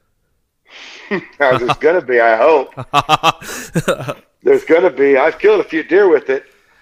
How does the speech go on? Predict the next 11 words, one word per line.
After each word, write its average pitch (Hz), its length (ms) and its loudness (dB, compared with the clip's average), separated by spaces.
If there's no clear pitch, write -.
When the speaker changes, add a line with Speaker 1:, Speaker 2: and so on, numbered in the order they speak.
Speaker 1:
Um, 131 540 0
my 117 480 -4
amazing 147 520 -4
wife. 160 600 -2
Speaker 2:
<laughs> - 20 -20
There 113 300 -6
you 143 220 -6
go. 117 560 -10
Speaker 1:
The 175 140 -2
amazing 156 560 0
wife, 107 500 0